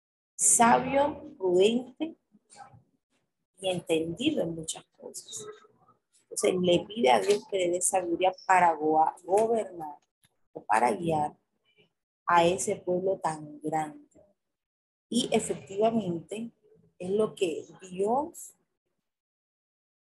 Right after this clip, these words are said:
le otorga a Salomón en ese momento, en esa petición que él le hace. Le otorga a Dios esta sabiduría para guiar al pueblo,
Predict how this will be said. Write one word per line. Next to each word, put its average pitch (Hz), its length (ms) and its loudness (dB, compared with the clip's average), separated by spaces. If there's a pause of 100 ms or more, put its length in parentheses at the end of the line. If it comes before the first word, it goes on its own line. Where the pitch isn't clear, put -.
(240)
le 185 140 4
otorga 240 840 4
a 180 300 4
Salomón 165 720 -2
en 160 80 -10
ese 160 180 -10
momento, 180 500 -10
en 302 120 -20
esa - 260 -6
petición 175 880 -6 (840)
que 165 120 -6
él 160 260 0
le 160 140 -4
hace. - 420 -12 (2250)
Le 170 80 0
otorga 170 320 -2
a 185 60 0
Dios 190 220 -8
esta 180 220 -8
sabiduría 220 880 -4 (540)
para 214 320 6
guiar 165 560 -2
al 165 240 -8 (100)
pueblo, 170 440 2